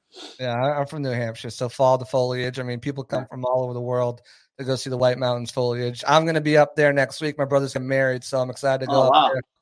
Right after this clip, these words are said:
Speaker 1: Be in peak season, so I'll be able to get some good food up there as well.
Speaker 2: Nice.
Speaker 1: Um, favorite player growing up, and then I got one more.
Speaker 2: Favorite player, uh, Dan Marino.
Speaker 1: Dan Marino. Uh,
Speaker 2: Mm-hmm.
Speaker 1: and then the favorite game you've ever been a part of coaching.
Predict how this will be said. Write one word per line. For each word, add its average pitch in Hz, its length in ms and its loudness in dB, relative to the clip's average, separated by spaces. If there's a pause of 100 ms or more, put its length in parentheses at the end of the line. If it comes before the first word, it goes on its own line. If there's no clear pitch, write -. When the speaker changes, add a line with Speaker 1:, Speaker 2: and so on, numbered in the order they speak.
(260)
Speaker 1:
Be 156 100 0
in 139 80 0
peak 160 280 -6
season, 139 460 -4
so 131 160 -4
I'll 131 80 2
be 131 100 -4
able 127 240 -6
to 135 140 -12
get 131 160 -6
some 123 180 -10
good 131 260 -6
food 131 200 -4
up 117 140 -10
there 120 140 -6
as 110 120 -14
well. 127 240 -2 (340)
Speaker 2:
Nice. 151 380 8
Speaker 1:
Um, 139 240 -2 (640)
favorite 214 380 4
player 185 300 4
growing 165 360 2
up, 156 280 2 (720)
and 135 100 -12
then 131 80 -6
I 127 60 -8
got 120 180 -8
one 117 180 -10
more. 117 280 -16 (440)
Speaker 2:
Favorite 170 260 4
player, 151 600 2
uh, 127 180 4
Dan 131 260 -2
Marino. 120 320 -8 (460)
Speaker 1:
Dan 131 140 -6
Marino. 123 260 -8 (320)
Uh, 143 140 2
Speaker 2:
Mm-hmm. - 100 -2
Speaker 1:
and 151 160 0
then 143 300 0
the - 80 -12
favorite 175 340 -2
game 151 280 -2
you've 135 120 -6
ever 127 200 -4
been 127 160 -8
a 120 40 -16
part - 180 -10
of 143 80 -16
coaching. - 360 -18